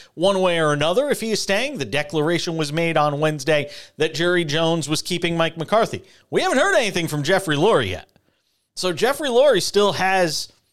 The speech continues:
you know, some deciding to do. He still has to meet with Nick Sirianni. We'll see what comes out of that meeting. A lot of the discussion is centered around who Sirianni wants to have as coordinators, both on the offensive and defensive side of the ball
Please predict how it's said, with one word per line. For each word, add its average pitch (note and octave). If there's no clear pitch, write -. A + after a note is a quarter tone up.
you F3
know, F3
some F#3
deciding F#3
to A#2+
do. G2+
He F3
still B3
has G#3+
to F#3
meet B3
with A3
Nick E3
Sirianni. A2
We'll D#3
see A3+
what G#3
comes D#3+
out A#3+
of G#3+
that B2+
meeting. C3+
A C#3+
lot C3+
of G#3+
the F3+
discussion E3
is D3
centered D#3+
around D3+
who A#3+
Sirianni G#3
wants E3+
to C#3
have C3+
as E3
coordinators, D3+
both C3
on C#3
the C3+
offensive E3+
and E3
defensive E3+
side E3+
of D3
the C3+
ball E3